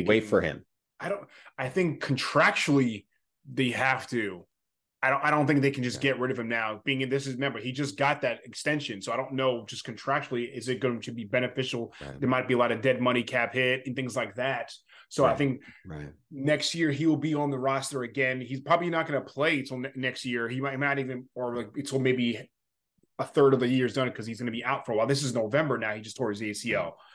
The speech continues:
Speaker 2: Right.
Speaker 1: So he may not be ready
Speaker 2: Same
Speaker 1: until
Speaker 2: situation as, uh, Kyler Murray. Kyler Murray was out. Uh, he's just coming back, just got, uh, cleared, uh, week ten,
Speaker 1: Right.
Speaker 2: so.
Speaker 1: So I don't think,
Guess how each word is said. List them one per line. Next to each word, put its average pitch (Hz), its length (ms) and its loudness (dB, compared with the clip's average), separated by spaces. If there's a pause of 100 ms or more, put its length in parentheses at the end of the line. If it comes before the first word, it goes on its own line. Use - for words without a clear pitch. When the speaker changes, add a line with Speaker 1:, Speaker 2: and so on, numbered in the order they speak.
(140)
Speaker 2:
Right. 82 80 -6
Speaker 1:
So 131 100 2
he 131 100 4
may 147 140 4
not 135 160 4
be 123 100 0
ready 139 260 4
Speaker 2:
Same 101 120 6
Speaker 1:
until 87 120 -2
Speaker 2:
situation 95 380 4
as, 82 160 0
uh, 78 140 0
Kyler 85 360 0
Murray. 82 360 -2
Kyler 80 320 -2
Murray 82 260 0
was 78 180 -6
out. 71 320 -6
Uh, 85 140 -6
he's 82 180 -6
just 87 160 -4
coming 80 240 -4
back, 76 220 -2
just - 160 -12
got, 73 220 -6
uh, 71 180 -6
cleared, 87 500 0
uh, 78 240 -8
week 123 160 -4
ten, 127 100 0
Speaker 1:
Right. 127 440 2
Speaker 2:
so. - 180 0
Speaker 1:
So 131 500 4
I 135 120 2
don't 156 200 -2
think, 143 380 -6